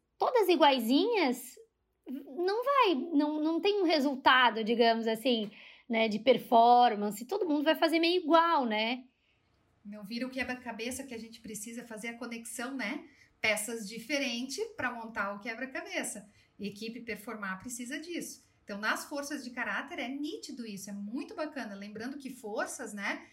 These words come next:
Speaker 2: já diz o nome, são forças, é, é algo positivo. Então, só que ela tem uma, um direcionamento de um a vinte e quatro, né? É, forças humanas dentro da, da, da psicologia positiva ali.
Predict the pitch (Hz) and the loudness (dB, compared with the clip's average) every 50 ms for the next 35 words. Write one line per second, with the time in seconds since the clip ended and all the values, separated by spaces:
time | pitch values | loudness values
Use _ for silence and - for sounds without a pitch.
0 | _ _ _ - 202 208 240 254 311 330 330 - - - 311 247 202 180 165 - | _ _ _ -6 -4 -2 -2 -2 -2 -4 -6 -6 -8 -8 -6 -6 -6 -6 -10 -10
1 | - 185 185 - - - _ _ _ - - 320 285 240 202 - - 185 180 - | -10 -12 -12 -12 -16 -20 _ _ _ -6 -2 0 0 0 0 -2 -6 -10 -14 -16
2 | - - 202 202 214 - - 247 277 320 320 277 240 233 226 214 220 - - 220 | -14 -10 -10 -10 -10 -8 -4 -2 -2 0 2 2 2 2 0 -4 -8 -10 -8 -8
3 | 202 202 196 190 - - 196 180 170 175 180 180 - 202 202 226 254 247 - - | -8 -8 -10 -12 -12 -10 -10 -10 -10 -10 -12 -10 -10 -8 -8 -8 -8 -10 -14 -18
4 | - _ - - - 269 262 294 - - 349 359 311 285 277 294 302 302 - 294 | -20 _ -10 -4 0 0 0 0 0 -4 -4 -2 0 0 0 0 -2 -2 -4 -4
5 | 277 285 294 302 320 311 294 - 277 285 285 277 277 277 269 262 262 277 277 277 | -4 -4 -6 -8 -8 -10 -12 -10 -10 -8 -8 -8 -8 -8 -8 -6 -8 -8 -8 -8
6 | 269 277 262 269 269 - 262 262 254 247 240 240 254 269 - 269 294 269 247 240 | -8 -8 -6 -8 -8 -8 -8 -8 -8 -8 -8 -10 -10 -10 -10 -8 -8 -8 -8 -8
7 | 254 262 277 285 - - - - 339 302 - - - - _ _ _ - 214 202 | -8 -8 -8 -10 -10 -12 -6 -2 -2 -2 -2 -4 -10 -16 _ _ _ -16 -12 -10
8 | 196 214 285 349 349 - - _ _ _ _ 208 214 208 208 214 208 - - 254 | -6 -4 -6 -6 -6 -10 -18 _ _ _ _ -6 -4 -4 -4 -4 -8 -8 -6 -4
9 | 240 226 233 233 - - 294 277 285 302 285 269 247 214 214 233 262 285 - 240 | -2 -2 -2 -2 -2 -4 -4 -4 -4 -4 -6 -6 -6 -6 -6 -6 -6 -6 -6 -6
10 | 226 240 254 269 254 220 214 220 226 226 226 220 226 226 226 220 - 226 214 220 | -8 -8 -8 -10 -10 -8 -6 -6 -6 -8 -6 -6 -6 -6 -6 -8 -12 -12 -12 -12
11 | 220 220 220 214 - - - - - 226 226 226 233 226 233 247 233 247 254 - | -14 -14 -16 -18 -18 -18 -18 -16 -12 -12 -12 -12 -12 -12 -12 -12 -12 -12 -12 -12
12 | - 254 262 320 311 240 190 - - | -12 -10 -8 -6 -6 -6 -6 -8 -12